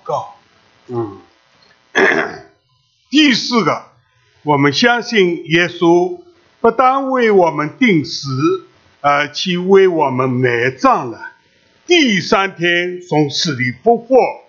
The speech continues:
身体，那复活以后四十天，他升天，坐在父神右边，为我们代祷。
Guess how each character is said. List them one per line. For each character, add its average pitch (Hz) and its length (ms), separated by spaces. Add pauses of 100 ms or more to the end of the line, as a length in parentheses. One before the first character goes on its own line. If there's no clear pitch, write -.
(240)
身 277 480
体， 170 600 (500)
那 107 480 (500)
复 240 180
活 262 160
以 185 200
后 170 240
四 269 360
十 196 160
天， 180 440 (380)
他 101 160
升 202 360
天， 185 500
坐 202 320
在 143 200 (160)
父 214 460
神 131 360
右 190 220
边， 139 460 (280)
为 175 300
我 143 200
们 113 240
代 - 80
祷。 - 540